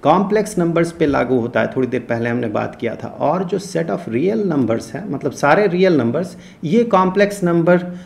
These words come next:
का ही part होता है, या फिर कहें set of real numbers is subset of set of complex numbers। तो चूंकि real number complex number का ही part होता है, इसीलिए जो complex number पे applicable होता है, वो real number पे भी applicable होता है। लेकिन अब तक हमने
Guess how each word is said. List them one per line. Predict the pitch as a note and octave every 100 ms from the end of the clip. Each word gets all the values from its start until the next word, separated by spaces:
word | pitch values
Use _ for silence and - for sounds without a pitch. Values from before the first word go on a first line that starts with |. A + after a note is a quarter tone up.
| -
का | E3+
ही | E3 G3+
part | G3+ C3+ C3+
होता | B2+ A#2+ A#2+
है, | E3 -
या | -
फिर | - C3+
कहें | B2+ A#2+
set | - B2+ B2+
of | B2
real | A#2+ B2 A#2+
numbers | A#2+ A#2 C#3+
is | A#2+ G#2
subset | A#2+ A2+ A#2+ - -
of | G#2+ G#2
set | A2+ G#2
of | G2+ A2+
complex | A2 G#2+ G2 G#2
numbers। | G2+ C3 E3 - - - -
तो | G#3
चूंकि | G3 G3+ A3 A3+
real | G#3 G3+
number | G3+ G3+ G3+
complex | D#3+ E3 F#3 F#3
number | F3 E3 E3+ F3+
का | D#3
ही | C#3 D#3
part | D3 C3 -
होता | B2+ - B2+
है, | D#3+ F3
इसीलिए | - A#2+ C3
जो | A2+
complex | A2 G#2+ A2 A#2+ -
number | A2+ A2 A2
पे | -
applicable | G#2+ A2 A2+ A2+ A2
होता | A#2 C3+
है, | G3
वो | F#3+
real | F3 D3+ C#3+
number | C#3+ C#3 C3+
पे | D3+ E3+
भी | - -
applicable | G2+ G#2 - G2+ G2+
होता | G#2 A#2
है। |
लेकिन | C3+ C#3+ D#3+
अब | - -
तक | E3+
हमने | E3+ E3+ F3+